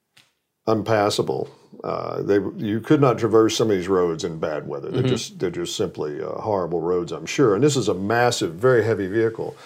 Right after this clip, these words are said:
Speaker 1: But if you think about the ability of the North Koreans to integrate all of those launch capabilities and the control capabilities on such a portable, uh, platform, you think about their ability to, uh, disaggregate that equipment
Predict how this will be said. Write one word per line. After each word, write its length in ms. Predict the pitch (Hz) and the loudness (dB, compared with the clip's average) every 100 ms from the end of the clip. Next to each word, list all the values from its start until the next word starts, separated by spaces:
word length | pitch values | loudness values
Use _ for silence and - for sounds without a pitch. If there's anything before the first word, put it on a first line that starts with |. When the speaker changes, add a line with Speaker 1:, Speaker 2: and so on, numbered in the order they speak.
| - - - - | -20 -20 -20 -2
Speaker 1:
But 120 | 151 | 2
if 60 | 131 | 6
you 100 | 139 | 6
think 200 | 170 185 | 6 4
about 260 | 160 131 107 | 6 6 6
the 100 | 113 | 4
ability 380 | 110 143 139 | 8 8 10
of 100 | 113 | 8
the 80 | 95 | 4
North 280 | 101 107 110 | 2 2 4
Koreans 460 | 120 139 147 113 - | 4 6 6 4 0
to 140 | 92 | -2
integrate 560 | 135 156 151 110 101 95 | 4 6 6 6 6 4
all 320 | - 127 147 | 2 4 6
of 100 | 143 | 8
those 260 | 110 107 107 | 6 4 4
launch 380 | 110 127 135 | 2 4 0
capabilities 760 | - 120 107 107 101 98 92 90 | 0 0 2 2 4 4 2 0
and 160 | 90 | -4
the 40 | 92 | -2
control 440 | 107 95 139 156 | -4 0 4 4
capabilities 680 | 143 117 90 98 90 90 87 | 4 2 2 0 0 -2 -4
on 140 | 92 | -6
such 260 | 90 120 - | -2 -2 0
a 140 | 90 - _ | -4 -6 _
portable, 680 | - 156 151 110 107 98 87 - | 0 6 6 6 2 2 -4 -8
uh, 140 | 85 | -8
platform, 760 | - 143 160 - 98 85 80 104 - - - _ | -2 0 0 0 -2 -2 -4 -10 -18 -20 -20 _
you 160 | 113 113 | -4 2
think 220 | 147 135 | 4 4
about 400 | 113 117 110 - | 4 4 4 2
their 200 | 120 113 | 4 4
ability 680 | 110 113 117 113 107 104 | 4 4 6 6 4 0
to, 600 | 101 - 107 101 95 90 92 _ _ _ _ _ - | -4 -4 -2 -2 -2 -6 -10 _ _ _ _ _ -10
uh, 120 | 90 | -8
disaggregate 1120 | 92 98 196 - 127 110 90 82 87 80 - | -2 4 4 4 2 2 2 -2 -2 -6 -2
that 160 | 98 82 | -2 -2
equipment 600 | 80 - 147 87 80 | -2 4 4 2 -6